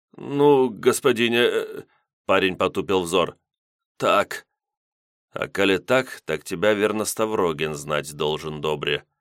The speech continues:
И не только тебя, всю компаху». Сотник про себя усмехнулся.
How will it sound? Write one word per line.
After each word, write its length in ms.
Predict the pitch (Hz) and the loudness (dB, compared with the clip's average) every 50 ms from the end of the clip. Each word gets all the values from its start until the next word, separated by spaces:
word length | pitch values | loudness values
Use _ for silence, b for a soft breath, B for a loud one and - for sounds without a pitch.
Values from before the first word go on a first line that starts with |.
| _ _ _ | _ _ _
И 140 | _ - 73 | _ -10 -8
не 120 | 76 80 76 | -6 -8 -6
только 380 | - 98 104 117 120 - 135 | -6 -6 -6 -6 -6 -8 -10
тебя, 520 | 127 - 135 117 90 78 76 73 71 - - _ _ _ _ _ _ _ _ | -8 -8 -8 -6 -4 -2 -2 -2 -4 -6 -10 _ _ _ _ _ _ _ _
всю 300 | - - - - 82 82 | -14 -10 -6 -6 -6 -6
компаху». 760 | - 107 107 117 110 - - 69 67 - - - 73 67 - _ _ _ _ _ _ _ _ _ _ _ | -4 -6 -6 -6 -6 -4 -4 -2 -2 -4 -6 -10 -10 -10 -12 _ _ _ _ _ _ _ _ _ _ _
Сотник 480 | - - - 76 - - 82 78 - | -8 -4 -2 -2 -2 -2 -6 -10 -8
про 160 | - - 78 | -8 -6 -6
себя 260 | - - 80 73 73 73 | -6 -6 -4 -2 -2 -2
усмехнулся. 800 | 71 - - 82 78 - - 78 71 69 - - 73 67 - | -4 -4 -6 -6 -6 -6 -6 -6 -6 -6 -6 -6 -6 -8 -8